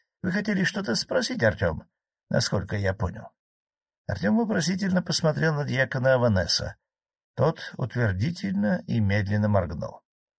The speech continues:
Артём не понял, можно ли расценить этот жест как сигнал к полной откровенности, и на всякий случай завуалированно спросил. — Отец Миружан, если бы вам понадобилось спрятать,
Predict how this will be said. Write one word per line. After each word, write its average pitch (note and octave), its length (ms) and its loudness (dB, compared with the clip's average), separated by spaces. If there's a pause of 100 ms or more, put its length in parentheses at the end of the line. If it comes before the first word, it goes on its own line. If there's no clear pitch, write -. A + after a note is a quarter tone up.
(480)
Артём B2+ 300 0
не C3+ 100 0
понял, A#2+ 380 2
можно A2 320 4
ли G#2+ 180 2
расценить A2 720 0
этот G2+ 240 -2
жест G#2 340 2
как G2+ 200 -2
сигнал G2+ 420 2
к - 100 -16
полной G2+ 340 2
откровенности, G#2+ 960 -2 (680)
и - 80 -2
на G#2+ 100 4
всякий G2+ 300 -2
случай D#3 540 -2 (180)
завуалированно G#2 880 2
спросил. — - 580 -4 (1300)
Отец A2 380 -2
Миружан, F2+ 520 0 (460)
если A#2+ 300 0
бы A2 140 2
вам A2+ 240 4
понадобилось G#2+ 680 4
спрятать, G#2+ 680 0